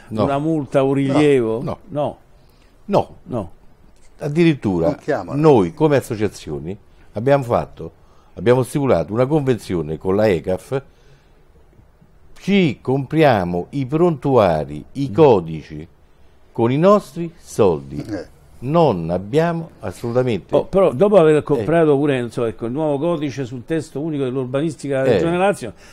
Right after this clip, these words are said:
Speaker 2: serve pure uno che viene lì, lo spiega, lo vede, o no?
Speaker 1: Ma assolutamente sì,
Speaker 2: Eh.
Speaker 1: cioè, eh, abbiamo chiesto, abbiamo chiesto, non so, in tutte le lingue, dobbiamo fare la formazione. Ma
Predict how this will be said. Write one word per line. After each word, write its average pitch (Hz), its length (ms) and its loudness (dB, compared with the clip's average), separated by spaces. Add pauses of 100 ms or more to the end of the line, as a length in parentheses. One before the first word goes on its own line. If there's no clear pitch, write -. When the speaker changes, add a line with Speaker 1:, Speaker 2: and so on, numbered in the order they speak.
Speaker 2:
serve 139 360 0
pure 143 160 -2
uno 160 200 -2
che 127 120 -4
viene 117 260 -6
lì, 143 160 0
lo 127 120 -2
spiega, 120 520 -2
lo 110 120 -2
vede, 127 280 0
o 139 140 0
no? 131 140 -2
Speaker 1:
Ma 190 200 2
assolutamente 170 880 2
sì, 180 280 0
Speaker 2:
Eh. 117 160 0
Speaker 1:
cioè, 120 340 2 (360)
eh, 107 80 -4
abbiamo 110 1300 2
chiesto, 143 580 2
abbiamo 131 540 2
chiesto, 156 380 0
non 131 160 -4
so, 131 360 0
in 110 380 -6
tutte 147 260 -2
le 127 100 0
lingue, 101 480 -4 (340)
dobbiamo 156 400 4
fare 156 280 4
la 104 80 4
formazione. 127 1000 0 (400)
Ma 151 180 -2